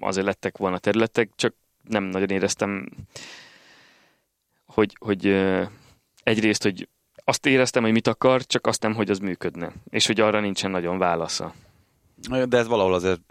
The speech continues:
Speaker 2: egy tudható, sejthető dolog volt. Hogyha ez nem működik, akkor a Real Madrid
Speaker 1: Igen.
Speaker 2: ellen nem
Speaker 1: Igen.
Speaker 2: valószínű, hogy más működni fog.
Speaker 1: Igen, tehát hogy nekem, nekem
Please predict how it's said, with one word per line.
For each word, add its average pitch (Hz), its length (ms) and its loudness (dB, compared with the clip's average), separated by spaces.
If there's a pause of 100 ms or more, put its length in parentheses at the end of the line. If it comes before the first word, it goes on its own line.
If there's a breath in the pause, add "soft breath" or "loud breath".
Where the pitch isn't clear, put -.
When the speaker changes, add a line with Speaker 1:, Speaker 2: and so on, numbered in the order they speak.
(120)
Speaker 2:
egy 85 120 -8
tudható, 80 400 -12
sejthető 78 460 -10
dolog 76 280 -6
volt. 76 180 -8
Hogyha 82 200 -6
ez 90 100 0
nem 107 140 0
működik, 107 360 -2
akkor 98 260 -2
a 92 160 0
Real 104 280 2 (180)
Madrid 95 420 0
Speaker 1:
Igen. 95 100 4
Speaker 2:
ellen 107 260 4
nem 104 160 -2
Speaker 1:
Igen. 95 80 -2
Speaker 2:
valószínű, 87 360 -4
hogy 90 140 -6
más 87 240 -4
működni 78 420 -16
fog. 78 280 -20
Speaker 1:
Igen, 87 420 -8
tehát 104 260 -2
hogy 107 280 2
nekem, 107 540 -2
nekem 104 340 -4